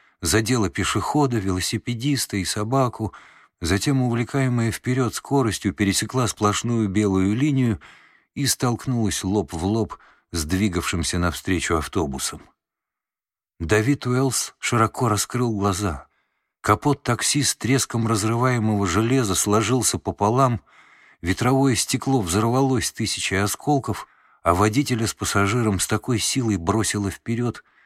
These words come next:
что у них захватило дух. Выстрелили подушки безопасности. Лицо Давида уткнулось в возникшую перед ним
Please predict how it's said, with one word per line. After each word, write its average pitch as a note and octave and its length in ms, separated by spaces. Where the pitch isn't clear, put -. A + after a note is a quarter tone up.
что - 220
у A#2+ 60
них A2 200
захватило G#2+ 680
дух. A2 440
Выстрелили A#2+ 800
подушки B2 500
безопасности. G#2+ 960
Лицо F#2+ 360
Давида B2+ 480
уткнулось A2+ 680
в F#2 200
возникшую A2 680
перед A2 320
ним A#2+ 280